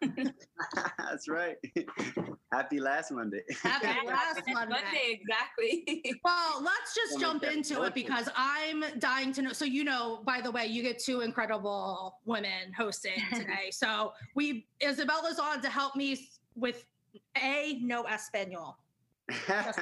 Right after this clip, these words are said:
Speaker 2: true.
Speaker 1: We can
Speaker 2: Um,
Speaker 1: do
Speaker 2: and
Speaker 1: this
Speaker 2: B, she
Speaker 1: whatever
Speaker 2: just,
Speaker 1: we
Speaker 2: you
Speaker 3: We
Speaker 2: know,
Speaker 3: can do whatever. We could, we, we,
Speaker 1: Yeah.
Speaker 3: you know, we, we're, we're
Speaker 1: Sorry.
Speaker 3: gonna do this in Spanish so you can learn today.
Speaker 2: Thank you.
Speaker 3: Yeah. <laughs>
Speaker 2: I am gonna learn, you guys. I'm gonna get much better. I was like, as someone who lives in L A,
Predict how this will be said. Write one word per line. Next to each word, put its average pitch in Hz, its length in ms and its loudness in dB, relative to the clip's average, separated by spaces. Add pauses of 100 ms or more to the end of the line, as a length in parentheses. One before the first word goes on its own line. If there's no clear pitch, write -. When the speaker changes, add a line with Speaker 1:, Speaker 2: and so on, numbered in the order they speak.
Speaker 2:
true. 214 100 -4 (320)
Speaker 1:
We 302 80 4
can 320 100 4
Speaker 2:
Um, 285 220 2
Speaker 1:
do 285 140 -8
Speaker 2:
and 359 120 -2
Speaker 1:
this 359 80 4
Speaker 2:
B, 381 120 2
she - 80 -2
Speaker 1:
whatever 294 160 -2
Speaker 2:
just, - 200 0
Speaker 1:
we 330 80 2
Speaker 2:
you 381 40 4
Speaker 3:
We - 0 -
Speaker 2:
know, 311 140 2
Speaker 3:
can 359 80 0
do 392 60 -2 (100)
whatever. 370 440 2
We 247 120 0
could, 269 220 0
we, 269 120 0
we, 285 140 2
Speaker 1:
Yeah. 403 120 4
Speaker 3:
you - 80 2
know, 359 200 2 (120)
we, 302 140 -2
we're, 285 240 0
we're 277 180 2
Speaker 1:
Sorry. 294 80 2
Speaker 3:
gonna 294 200 0
do 277 120 0
this 277 220 0
in 262 100 -2
Spanish 240 560 2
so 233 100 0
you 214 140 2
can 214 260 -2
learn 190 480 0 (140)
today. 202 360 -2
Speaker 2:
Thank 294 260 2
you. 349 60 -8 (360)
Speaker 3:
Yeah. - 100 -4 (180)
<laughs> 330 340 2
Speaker 2:
I 320 240 4
am 302 200 2
gonna 269 200 2
learn, 208 400 -2
you 190 80 -2
guys. 190 360 0
I'm 233 80 4
gonna 262 140 2
get 285 160 0
much 254 240 0
better. 233 240 0
I 220 80 0
was 214 100 -2
like, 254 140 0 (340)
as 294 120 2
someone 311 260 2
who 294 60 0
lives 254 180 0
in 233 60 0
L 220 160 2
A, 196 120 0